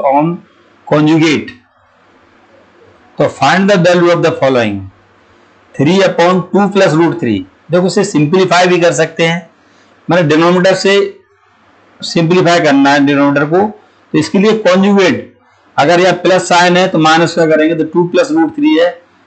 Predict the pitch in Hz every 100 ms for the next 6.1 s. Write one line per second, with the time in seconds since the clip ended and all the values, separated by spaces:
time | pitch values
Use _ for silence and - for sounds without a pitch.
0 | _ 139 151 160 151 139 143 156 165 175
1 | - _ _ _ _ 170 175 165 156 151
2 | 151 151 151 156 - 151 165 175 - _
3 | _ _ _ _ _ _ _ 160 160 156
4 | 151 147 127 135 123 113 110 98 - -
5 | _ _ _ _ 131 127 147 160 165 175
6 | 196